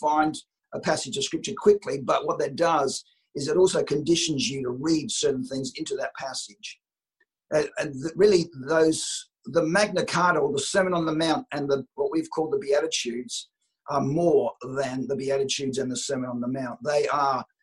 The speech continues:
an unfolding of the principles of the kingdom in those eight, you know, the,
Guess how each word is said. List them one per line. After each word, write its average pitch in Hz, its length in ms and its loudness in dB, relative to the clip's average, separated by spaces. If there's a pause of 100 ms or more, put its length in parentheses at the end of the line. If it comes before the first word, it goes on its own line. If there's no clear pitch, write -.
(240)
an 147 120 0
unfolding 156 560 4
of 131 80 -4
the 117 100 0
principles 180 420 2
of 165 140 2
the 143 80 0
kingdom 170 360 0
in 160 140 2
those 147 380 4
eight, 156 220 0 (1200)
you 143 100 -10
know, 135 120 -2
the, 127 220 -8